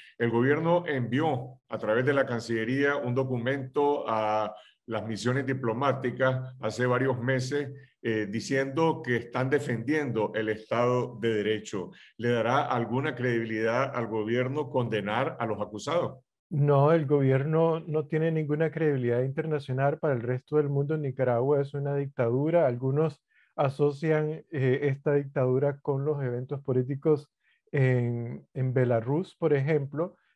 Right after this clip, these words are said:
Speaker 2: Es decir, Nicaragua está siendo asociado básicamente como un régimen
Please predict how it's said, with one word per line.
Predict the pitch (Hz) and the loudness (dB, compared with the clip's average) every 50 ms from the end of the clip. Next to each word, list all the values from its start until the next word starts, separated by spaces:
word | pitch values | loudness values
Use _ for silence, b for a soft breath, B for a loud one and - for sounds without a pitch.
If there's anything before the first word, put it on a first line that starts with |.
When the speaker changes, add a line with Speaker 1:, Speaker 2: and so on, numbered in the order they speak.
| b | b
Speaker 2:
Es | - 143 135 | -4 0 0
decir, | 156 160 160 - 180 151 135 143 - | 0 2 2 4 2 4 2 0 -2
Nicaragua | 131 139 147 139 151 151 143 143 147 160 170 185 | -2 -2 0 2 2 4 6 6 6 6 4 2
está | 196 196 - 165 151 | 0 -2 -2 -4 -4
siendo | 139 - 160 156 156 165 165 170 | -4 -2 -2 0 0 2 2 2
asociado | 170 165 170 160 139 - 151 147 143 139 135 | 2 0 -2 -8 -4 0 2 4 6 6 6
básicamente | 131 135 131 - 160 160 156 143 139 139 139 139 151 147 | 4 2 0 -2 -8 -6 -4 -4 -2 -2 -4 -4 -6 -8
como | 143 - 139 131 123 123 | -6 -4 -4 -2 0 0
un | 127 135 139 135 | 2 0 0 2
régimen | 139 139 135 135 151 151 147 147 151 151 151 151 | 2 2 2 2 -2 -4 -4 -4 -4 -4 -4 -6